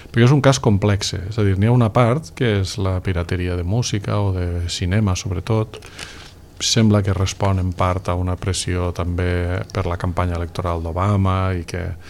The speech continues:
el lobby del cinema paga molts diners a la campanya demòcrata i havien amenaçat que si no feien algo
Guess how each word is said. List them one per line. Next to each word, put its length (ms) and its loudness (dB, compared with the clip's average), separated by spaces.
el 180 -2
lobby 240 2
del 160 0
cinema 420 0
paga 220 0
molts 240 -2
diners 260 -2
a 80 0
la 80 -2
campanya 400 -2
demòcrata 540 -4
i 80 -4
havien 240 -4
amenaçat 480 -4
que 100 -4
si 160 -4
no 180 -2
feien 360 -4
algo 480 -4